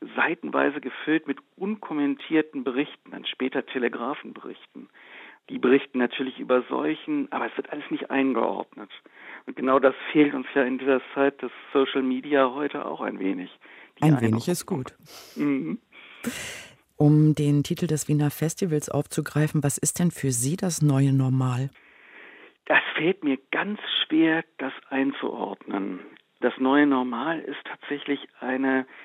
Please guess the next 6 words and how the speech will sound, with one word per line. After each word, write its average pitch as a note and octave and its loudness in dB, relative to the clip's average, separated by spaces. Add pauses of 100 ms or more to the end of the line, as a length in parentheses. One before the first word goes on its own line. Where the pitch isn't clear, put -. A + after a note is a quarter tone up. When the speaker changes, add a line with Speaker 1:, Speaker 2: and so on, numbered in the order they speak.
(180)
Speaker 1:
ja, B2+ -2
dass A#2 -8 (180)
soziale C3 -2
Distanzierung C3 -2
auch - -2
als - -2